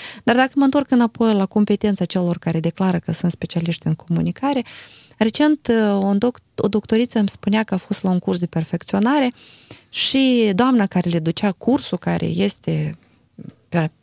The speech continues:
persoană implicată în procesul de instruire a medicilor la formare continuă, le-a spus că diagnosticul fem-, cancerului de col uterin a femeii se informează numai decât,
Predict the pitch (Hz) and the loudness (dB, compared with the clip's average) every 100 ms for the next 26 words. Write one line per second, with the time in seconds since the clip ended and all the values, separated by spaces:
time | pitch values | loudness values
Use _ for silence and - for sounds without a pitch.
0 | - 160 - 226 240 202 175 170 165 175 | -4 -2 0 0 2 2 2 0 -2 -2
1 | 175 - - 214 240 - 170 165 160 - | -4 -4 -6 -4 -4 -4 -4 -2 -4 -4
2 | 208 - 160 156 156 - - 165 202 170 | -4 -4 -4 -2 -2 -2 -2 0 0 0
3 | 175 180 - 151 147 - 151 165 185 180 | -2 -2 -4 -4 -4 -4 -4 -2 0 -2
4 | - 160 - 302 339 302 - - - - | -2 -4 -2 0 0 -2 -8 -16 -16 -4
5 | 311 339 - - 311 - - - 254 247 | 0 0 0 -2 -2 -2 -8 0 2 2
6 | - - _ 208 233 214 240 269 - - | -2 -10 _ 0 0 2 2 2 -2 -4
7 | 226 220 208 202 185 - - 226 226 - | 0 2 0 0 -2 -2 0 2 0 -2
8 | 190 180 180 170 170 165 165 170 - 196 | -2 0 0 0 0 0 0 -4 -2 -2
9 | 175 - 165 170 165 156 196 269 330 294 | 0 -2 0 0 0 0 0 2 2 0
10 | - - - - 277 277 254 220 - 190 | -2 -18 -8 -2 2 2 2 0 -2 -2
11 | 190 - 185 240 277 220 226 226 190 170 | -2 0 0 2 2 2 2 2 2 -2
12 | - 294 | -2 -4